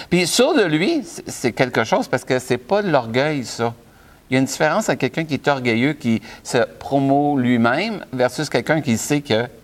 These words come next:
y a ce talent-là. Il voulait la justice, il craignait Dieu, il a exercé la délégation.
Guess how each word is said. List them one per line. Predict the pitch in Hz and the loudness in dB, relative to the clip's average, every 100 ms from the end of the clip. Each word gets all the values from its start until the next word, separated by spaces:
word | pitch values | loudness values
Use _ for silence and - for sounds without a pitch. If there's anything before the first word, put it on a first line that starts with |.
| - | -2
y | 120 | 0
a | 120 | 0
ce | 131 | -2
talent-là. | 120 117 107 98 98 - - - 143 - - | 0 0 2 0 -2 -4 -14 -14 -12 -14 0
Il | 180 202 185 | 0 2 2
voulait | 175 202 220 | 2 2 2
la | 185 139 | 0 0
justice, | 120 123 - - 131 262 - - - _ - - - - - - 160 | -2 -2 -4 -4 -2 -2 -8 -14 -20 _ -20 -20 -20 -20 -16 -2 0
il | 160 147 | 0 -2
craignait | - 226 220 165 | -2 0 2 0
Dieu, | 139 120 143 196 - - _ - | 0 0 0 0 -6 -18 _ -4
il | 151 | 2
a | 151 156 | 2 0
exercé | 156 180 170 254 262 | 0 0 0 -2 2
la | 151 | 2
délégation. | 120 131 214 240 180 139 113 - 123 139 | 0 -2 -2 -2 -2 0 -2 -4 -4 -4